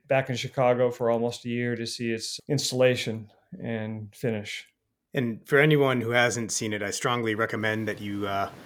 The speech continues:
Speaker 2: look it up. For me, it's just this really surreal thing just plopped in this park in Chicago, reflecting the skyline. It almost looks like C G I because it's too perfect given the scale of the thing. And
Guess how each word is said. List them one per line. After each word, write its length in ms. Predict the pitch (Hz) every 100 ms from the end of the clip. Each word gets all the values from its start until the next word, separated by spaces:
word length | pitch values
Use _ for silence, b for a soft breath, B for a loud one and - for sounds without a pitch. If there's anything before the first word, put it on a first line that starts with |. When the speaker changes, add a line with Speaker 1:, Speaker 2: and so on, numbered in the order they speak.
| B B
Speaker 2:
look 260 | - 131 -
it 80 | 120
up. 280 | 117 107 - -
For 140 | -
me, 240 | 147 170 160
it's 180 | - - - -
just 180 | 156 -
this 180 | 147 -
really 320 | 147 175 165
surreal 1000 | - - 165 120 113 131 135 131 123 110
thing 420 | - 131 120 113
just 260 | 110 - _ _ -
plopped 480 | - 139 127 120 123
in 120 | 110
this 160 | 110
park 420 | - - 120 120 -
in 80 |
Chicago, 640 | 107 - 113 113 113 113 107
reflecting 640 | 101 107 - 117 - 110
the 80 | 104
skyline. 760 | - 117 110 117 101 101 101 - -
It 80 | 127
almost 280 | 135 139
looks 120 | 131 120
like 120 | 110
C 200 | - 127
G 200 | 113 110
I 360 | 110 107 101 - _ _
because 180 | - 127
it's 160 | 120 -
too 180 | - 160
perfect 520 | - 156 - 127 -
given 220 | 120 120
the 60 | 110
scale 360 | - 127 127
of 100 | 117
the 80 | 107
thing. 400 | - 104 - 156 _ _ _
And 320 | - 117 110